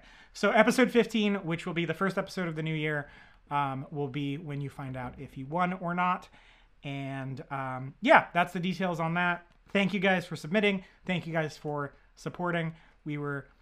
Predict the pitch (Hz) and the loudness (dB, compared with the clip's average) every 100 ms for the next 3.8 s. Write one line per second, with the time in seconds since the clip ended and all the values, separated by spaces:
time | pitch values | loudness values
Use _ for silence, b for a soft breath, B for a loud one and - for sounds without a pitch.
0 | _ - - 151 156 143 131 143 139 160 | _ -6 0 0 0 -4 -4 -6 -6 -2
1 | 165 156 151 156 135 - 147 165 247 220 | -2 -2 -4 -6 -6 -10 0 8 8 8
2 | 202 - 196 185 160 170 151 - 147 - | 4 2 -2 -2 -6 -6 -8 -8 -12 -6
3 | 147 135 b b b b 151 139 | -6 -6 b b b b -8 -6